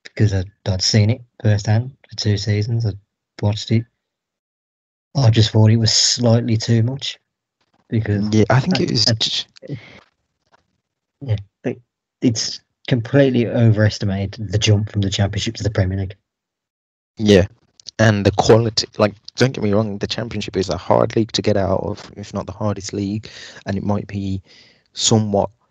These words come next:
Speaker 2: better than the Premier League in terms of difficultness. But then you've gotta realise you've gotta come up against teams that are, can spend two hundred to three hundred million
Speaker 1: Mm.
Speaker 2: in a transfer window, and it's
Speaker 1: Mm.
Speaker 2: always gonna be hard to get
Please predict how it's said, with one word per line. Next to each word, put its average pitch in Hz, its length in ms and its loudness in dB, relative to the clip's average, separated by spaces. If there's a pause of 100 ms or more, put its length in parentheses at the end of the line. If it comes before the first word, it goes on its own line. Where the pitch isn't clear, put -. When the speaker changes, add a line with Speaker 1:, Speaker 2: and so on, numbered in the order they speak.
(280)
Speaker 2:
better 107 380 -2
than 101 240 -6
the 95 100 -4
Premier 104 400 -6
League 117 180 -4
in 101 80 -2
terms 95 300 -4
of 92 100 -6 (180)
difficultness. - 1300 -4 (720)
But 104 140 -6
then 104 180 2
you've 98 160 2
gotta 98 140 6
realise 95 560 2 (180)
you've 104 160 -2
gotta 98 140 6
come 101 200 0
up 95 140 -4
against - 380 -6
teams 95 300 -4
that - 180 -4
are, 90 200 -4
can 95 280 -2
spend 92 560 -4
two 101 180 2
hundred 95 380 -6
to - 80 -12
three - 520 -4
hundred 92 480 -6
million 92 640 -4 (180)
Speaker 1:
Mm. 107 120 0
Speaker 2:
in 98 80 2
a 90 40 2
transfer 95 520 -2
window, 85 380 -6 (520)
and 95 200 0
it's - 180 -4
Speaker 1:
Mm. - 60 2
Speaker 2:
always 98 180 4
gonna 98 200 -2
be 92 180 0
hard 92 380 -2
to 98 120 0
get 90 240 -2